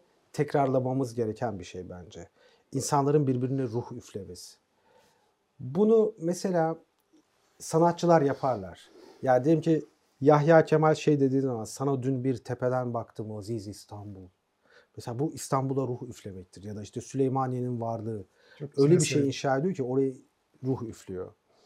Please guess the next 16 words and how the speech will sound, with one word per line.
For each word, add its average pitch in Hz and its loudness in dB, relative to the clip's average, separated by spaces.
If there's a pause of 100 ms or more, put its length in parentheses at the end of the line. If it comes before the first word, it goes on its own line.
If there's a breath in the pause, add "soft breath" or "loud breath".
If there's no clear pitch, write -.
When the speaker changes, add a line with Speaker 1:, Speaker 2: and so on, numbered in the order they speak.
Speaker 1:
Dönersek 190 6
eğer 139 -2 (500 soft breath)
şöyle 262 6
bir 147 2
şey 110 -4
oluyor. 92 -4 (480)
Şimdi 180 0 (180)
diyelim 233 6
ki 226 2 (280)
Nuh 190 4
Tufan 220 4
adlı 156 4
bir 185 4
karakter 156 6
yazdım 98 0
ben. 87 -10